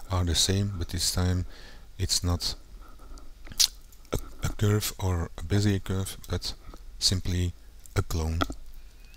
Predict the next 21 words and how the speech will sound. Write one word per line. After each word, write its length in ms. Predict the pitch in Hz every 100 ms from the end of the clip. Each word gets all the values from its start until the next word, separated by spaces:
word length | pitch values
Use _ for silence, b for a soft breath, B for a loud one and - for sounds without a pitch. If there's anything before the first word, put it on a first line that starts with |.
| B B B B B
And 100 | 104
again 220 | 98 98
with 120 | 101 -
the 80 |
pen 240 | - 107 107
clone 320 | 104 104 104 -
I 80 | 92
can 220 | - 90
say 360 | - 95 90 82
pen 200 | - 85 -
instances 760 | 110 123 - 135 127 127 127 - -
or 140 | 87
pen 300 | - 85 80
replicas, 720 | 92 - 117 - 107 107 - B B B B
and 100 | 104
I 60 | 95
also 320 | 92 95 95
have, 460 | 87 95 95 - - - - -
as 120 | 92
I 140 | 85 87
explained, 460 | 82 - 95 92